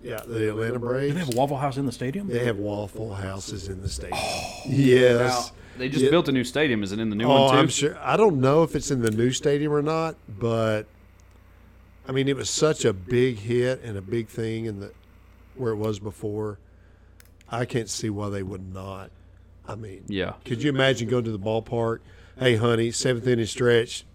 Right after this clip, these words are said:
Speaker 1: I'm gonna go get us some Waffle
Speaker 3: Let's go
Speaker 1: House."
Speaker 3: get some Waffle House,
Speaker 1: Yeah,
Speaker 3: baby.
Speaker 1: that's what I'm talking about.
Speaker 2: So
Speaker 3: Yeah.
Speaker 2: one thing that I like that Waffle House does is their C E O, the board of directors, the president, vice president, all that, one day a year, they go to a restaurant and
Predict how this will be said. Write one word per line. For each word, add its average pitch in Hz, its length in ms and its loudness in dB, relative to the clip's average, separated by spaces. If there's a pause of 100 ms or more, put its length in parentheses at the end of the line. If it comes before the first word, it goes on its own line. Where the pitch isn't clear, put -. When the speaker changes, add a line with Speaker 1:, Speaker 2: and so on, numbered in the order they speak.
(140)
Speaker 1:
I'm 151 160 -2
gonna 131 160 -2
go 107 160 -2
get 104 160 -2
us 98 120 -6
some 104 160 -8
Waffle 104 300 -4
Speaker 3:
Let's - 180 2
go 165 100 0
Speaker 1:
House." - 80 -4
Speaker 3:
get 143 100 -2
some 143 180 0
Waffle 110 300 -2
House, 104 280 -2
Speaker 1:
Yeah, 127 80 6
Speaker 3:
baby. 107 380 2
Speaker 1:
that's 127 220 0
what 123 120 4
I'm 135 120 0
talking 104 360 0
about. 95 440 -10
Speaker 2:
So 147 140 2
Speaker 3:
Yeah. 98 100 4
Speaker 2:
one 185 140 8
thing 156 200 4
that 117 80 2
I 117 80 4
like 113 280 0
that 117 100 -2
Waffle 120 280 2
House 113 200 -2
does 123 480 -2
is 117 540 -2
their 135 460 2
C 156 460 -6
E 135 40 0
O, 120 300 2
the 110 80 -6
board 120 260 0
of 131 80 -2
directors, 113 480 -2
the 101 60 -12
president, 120 400 -2
vice 110 180 -6
president, 113 380 -6
all 120 100 0
that, 123 280 -2 (460)
one 147 360 2
day 143 160 4
a 123 80 4
year, 117 480 0 (160)
they 123 160 0
go 123 280 2
to 123 160 -2
a 113 40 0
restaurant 107 580 -4 (480)
and 107 460 -4